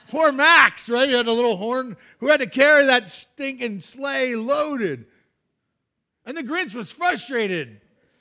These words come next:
and angry at all of the, all of the things that weren't important. And maybe a piece that he wasn't involved. And what made his heart bigger?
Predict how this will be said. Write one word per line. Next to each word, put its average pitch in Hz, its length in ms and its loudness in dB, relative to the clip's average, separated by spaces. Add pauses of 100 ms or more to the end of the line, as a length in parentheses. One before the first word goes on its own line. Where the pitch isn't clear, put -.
(220)
and 254 120 -4
angry 311 440 2
at 226 100 2
all 311 240 2
of 233 100 -2
the, 190 280 -6 (400)
all 269 280 -2
of 208 80 -4
the 196 80 -14
things 226 360 -12
that 190 140 -10
weren't 196 240 -14
important. 175 480 -16 (1080)
And 202 240 -12 (100)
maybe 202 520 -10 (220)
a 143 60 -18
piece 185 320 -16
that 156 100 -16
he 147 80 -14
wasn't 143 360 -16
involved. 117 500 -20 (1200)
And 175 120 -14
what 285 220 -2
made 294 240 -2
his 220 300 -8
heart 226 520 -8
bigger? 220 500 -12